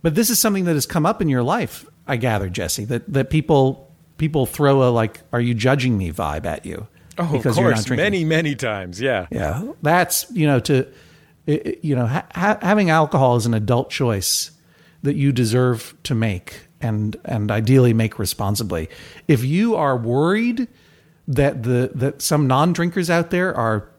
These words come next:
Speaker 1: turning their nose up at you, you're not doing this the right way. <laughs> It's not, you're not being an adult about it. If you're an adult making a choice to have a drink, you should feel fantastic about it and not care what everyone else thinks, 'cause that's what being a grown-up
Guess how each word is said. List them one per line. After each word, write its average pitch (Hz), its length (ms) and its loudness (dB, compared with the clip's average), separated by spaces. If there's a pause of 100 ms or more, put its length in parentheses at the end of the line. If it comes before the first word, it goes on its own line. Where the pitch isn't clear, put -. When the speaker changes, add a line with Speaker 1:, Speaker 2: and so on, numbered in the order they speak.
(140)
Speaker 1:
turning 160 300 0
their 110 140 0
nose 135 320 2
up 180 160 -2
at 180 60 -4
you, 208 300 -2 (420)
you're 147 420 2
not 143 280 0
doing 120 280 2
this - 160 -2
the 107 100 -4
right 87 200 -4
way. 80 280 -4 (160)
<laughs> - 120 -10 (380)
It's - 140 -14
not, 143 320 2 (200)
you're 165 140 4
not 170 220 2
being 147 180 4
an 127 80 2
adult 117 340 0
about 80 260 -6
it. - 200 -10 (460)
If 117 120 0
you're 175 200 4
an 180 60 4
adult 147 300 2
making 135 280 0
a 117 40 2
choice 127 260 0
to 135 100 0
have 117 160 2
a 113 40 0
drink, 123 380 -2
you 127 160 -2
should 123 220 -2
feel 135 180 0
fantastic 131 680 -4
about 156 280 2
it 180 160 -4 (300)
and 113 160 0
not 135 280 0
care 165 280 2
what 131 120 0
everyone 160 300 0
else - 380 -2 (500)
thinks, - 380 -4
'cause 107 180 -2
that's 123 220 0
what 120 100 0
being 131 180 4
a 113 60 4
grown-up 120 400 2